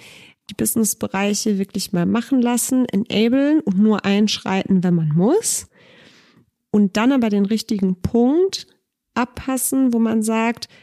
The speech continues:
wir haben's jetzt mal zugelassen, dass dann gewisses Chaos an der Seite entstanden ist, dann aber in der richtigen Stelle wieder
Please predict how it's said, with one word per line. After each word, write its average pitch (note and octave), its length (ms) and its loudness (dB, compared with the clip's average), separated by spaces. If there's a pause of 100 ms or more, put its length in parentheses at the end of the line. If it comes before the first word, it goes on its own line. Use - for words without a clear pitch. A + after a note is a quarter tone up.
(360)
wir F#3+ 120 0
haben's G#3 220 0
jetzt G3 200 -2
mal F3+ 140 0
zugelassen, A#3+ 680 0
dass G#3+ 240 -2
dann G#3 260 2
gewisses G3+ 640 0
Chaos G#3 460 0
an F#3 200 0
der F3+ 140 2
Seite F3+ 340 0
entstanden F#3 640 0
ist, G#3+ 440 0 (400)
dann F#3+ 200 4
aber G3+ 260 2
in F#3 120 2
der F3 160 2
richtigen F#3 440 0
Stelle F3+ 480 0
wieder F3 440 0